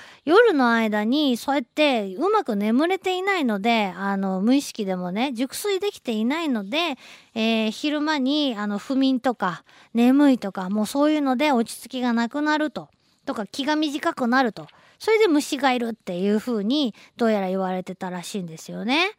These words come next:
で、まあ、小学校の頃までしか、あれ、中学校でもやったかな？蟯虫検査って、小学校の頃までしかやってない気もしますけど、あの、ね、懐かしい、あの、例の二枚か三枚か、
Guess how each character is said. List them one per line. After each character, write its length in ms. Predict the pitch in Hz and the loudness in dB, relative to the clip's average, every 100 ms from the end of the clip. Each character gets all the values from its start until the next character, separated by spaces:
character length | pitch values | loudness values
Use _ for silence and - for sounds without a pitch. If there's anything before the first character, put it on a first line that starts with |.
| _ _ _ _ - | _ _ _ _ -4
で、 320 | 302 370 247 | 2 4 4
ま 200 | 247 320 | 2 2
あ、 40 | |
小 200 | 294 370 | 4 2
学 160 | 392 554 | 4 2
校 160 | - 392 | 2 0
の 100 | 277 | 2
頃 240 | 302 311 | 4 4
ま 160 | 277 226 | 4 0
で 60 | |
し 120 | 214 - | -4 -4
か、 220 | 214 - | -4 -4
あ 120 | - | -4
れ、 120 | 294 - | -4 -4
中 260 | - 339 392 | -6 0 2
学 200 | 508 - | 0 0
校 140 | 233 | -2
で 80 | 208 | -2
も 100 | 185 | -4
や 140 | 180 180 | -6 -4
っ 40 | |
た 100 | - | -2
か 160 | 415 320 | 2 2
な？ 220 | 226 190 | 2 0
蟯 240 | 185 285 370 | 0 0 0
虫 140 | - 453 440 | 0 -2 -2
検 240 | 494 480 | -4 -4
査 100 | - | -2
っ 40 | 208 | -4
て、 320 | - 185 170 - - - _ | -4 -8 -8 -14 -20 -20 _
小 240 | - 349 | -2 0
学 180 | 370 440 | 2 0
校 160 | - 330 | 2 2
の 140 | 262 | 2
頃 200 | 262 240 | 2 2
ま 140 | 220 208 | 2 0
で 80 | |
し 80 | 190 | -4
か 140 | - 180 | -10 -10
や 40 | |
っ 40 | |
て 120 | - 285 | -4 -2
な 120 | 302 | 0
い 80 | 277 | -2
気 80 | |
も 100 | 202 | -4
し 160 | 185 202 | -6 -6
ま 140 | 185 | -6
す 120 | 170 - | -6 -10
け 120 | 170 | -4
ど、 300 | 208 196 170 - - - - | 0 0 -2 -12 -20 -20 -8
あ 180 | 208 220 | 0 4
の、 360 | 233 233 220 220 160 | 6 6 6 2 -2
ね、 220 | 196 269 302 | -2 0 0
懐 260 | 262 - | -4 -10
か 140 | - 262 | -6 -6
し 320 | - 269 240 | -4 -6 0
い、 80 | 262 | 2
あ 80 | |
の、 140 | 247 220 | 2 4
例 220 | 269 262 | 4 6
の 280 | 214 180 - 233 | 4 0 -4 0
二 160 | 302 | 4
枚 180 | 349 269 | 4 2
か 100 | 214 | 0
三 260 | - 294 254 | 0 2 4
枚 160 | 196 | 2
か、 200 | 185 165 | -2 -10